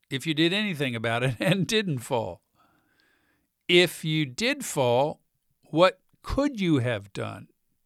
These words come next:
to prevent the fall? And then, again, work on memorizing Romans twelve, one and two as you go off to sleep. Listen, my friends, it's always easy to start a new program,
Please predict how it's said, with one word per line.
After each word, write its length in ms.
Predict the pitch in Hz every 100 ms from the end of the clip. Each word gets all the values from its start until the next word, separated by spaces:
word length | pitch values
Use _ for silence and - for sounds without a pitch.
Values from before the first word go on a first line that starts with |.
| -
to 140 | 143
prevent 560 | 117 135 127 151 151 -
the 100 | 127
fall? 460 | - 117 104 - _ _ _ _ _ _ _ _ _ _ _ _ -
And 160 | 147
then, 340 | 175 180 175 165 _ _ _ _ -
again, 640 | 135 156 170 160 156 147 _ _ _ _ _
work 320 | 147 175 165
on 200 | 190 185
memorizing 680 | 165 165 156 156 151 127 151
Romans 480 | 139 143 147 139 -
twelve, 340 | - 143 139
one 200 | 135 139
and 180 | 139 131
two 300 | - 135 123
as 160 | 113 110
you 100 | 113
go 180 | 117 113
off 220 | 110 -
to 100 | -
sleep. 400 | 98 - 104 95 _ _ - - _
Listen, 280 | - 180 180
my 160 | 151 139
friends, 320 | - 127 127
it's 200 | 135 -
always 480 | 175 202 226 214 160
easy 360 | 190 185 139
to 100 | 127
start 340 | 117 - 165 165
a 80 | 147
new 180 | 151
program, 720 | 143 - 170 156 131 104 98